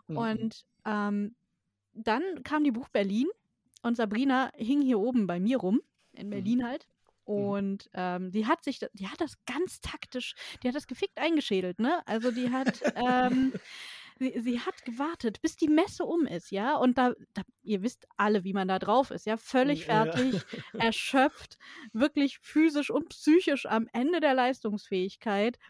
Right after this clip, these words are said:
Speaker 2: hungrig, ja? Und sie hat gewartet und hat das nur angekündigt, meinte, "Wir müssen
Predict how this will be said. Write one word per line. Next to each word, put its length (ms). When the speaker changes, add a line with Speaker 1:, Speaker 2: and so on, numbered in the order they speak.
Speaker 2:
hungrig, 880
ja? 460
Und 200
sie 100
hat 100
gewartet 500
und 80
hat 160
das 160
nur 160
angekündigt, 480
meinte, 200
"Wir 100
müssen 480